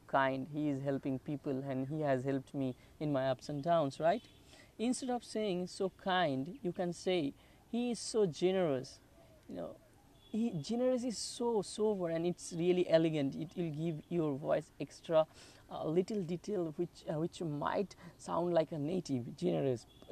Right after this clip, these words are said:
You know, native people always use this word instead of kind. So you can say, "He is so generous. He helped me in my ups and downs."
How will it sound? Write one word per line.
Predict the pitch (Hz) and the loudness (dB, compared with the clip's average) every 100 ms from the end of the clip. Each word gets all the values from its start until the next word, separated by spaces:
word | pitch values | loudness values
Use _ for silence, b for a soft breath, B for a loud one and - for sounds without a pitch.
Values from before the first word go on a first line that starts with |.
| - | -2
You | 185 | 2
know, | 185 185 - | 4 2 0
native | - 160 170 185 196 | -2 2 4 4 0
people | 190 175 151 | 0 4 6
always | 135 139 135 - B B - | 6 6 2 -2 B B 2
use | 185 208 | 4 4
this | 180 180 - | 4 0 0
word | 151 160 | 2 4
instead | 147 143 - 151 | 2 -2 -2 2
of | 190 - - - | 2 0 -8 0
kind. | 180 139 120 - B - | 2 2 -2 -8 B -6
So | 208 | -2
you | 214 | 0
can | 214 196 | -2 -2
say, | 208 190 - - - - | -2 -2 -4 -16 -20 -10
"He | 214 226 | -4 -2
is | 220 | -2
so | - 208 175 | -2 0 0
generous. | 131 170 160 135 113 - - - - - - 190 | 2 0 2 0 -2 -6 -18 -20 -20 -20 -6 -2
He | 165 | 4
helped | 190 208 - | 4 4 0
me | 196 175 | 0 2
in | 170 | 2
my | 151 135 | 2 2
ups | 143 - 156 | 0 -2 -4
and | 135 | 2
downs." | 135 123 117 113 - | 4 2 0 -6 -14